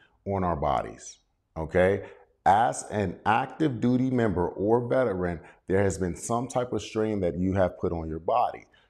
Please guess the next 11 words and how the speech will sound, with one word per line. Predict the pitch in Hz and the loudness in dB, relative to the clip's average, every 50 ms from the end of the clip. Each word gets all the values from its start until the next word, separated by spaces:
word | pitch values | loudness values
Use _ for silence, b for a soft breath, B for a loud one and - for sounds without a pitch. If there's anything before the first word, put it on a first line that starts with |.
| b | b
So | b - - - 120 107 | b -10 -2 2 4 4
with | 104 107 117 120 - - | 4 4 2 2 2 4
that, | 101 98 101 98 | 4 4 4 2
having | 92 104 117 127 143 139 127 107 | 2 2 2 2 2 0 -2 -2
such | - - 113 98 90 - - - | 0 2 2 2 2 0 -2 -2
issues | 90 87 - - 90 87 87 82 - - | -2 -2 -2 0 0 0 0 -2 -4 -8
such | - - - - 90 82 - - - - | -8 -2 0 2 2 2 0 -4 -4 -2
as | 87 85 82 - - - - | 0 0 0 -2 -8 -18 -16
knee | 80 80 82 85 85 87 87 - | -12 -10 -8 -6 -6 -6 -6 -6
issues, | - 87 90 87 - - 101 104 107 107 107 - - _ _ - | -4 -4 -4 -4 -4 -4 -4 -4 -4 -6 -8 -14 -20 _ _ -10
right? | 82 82 82 90 98 - | -6 -4 -2 -4 -4 -6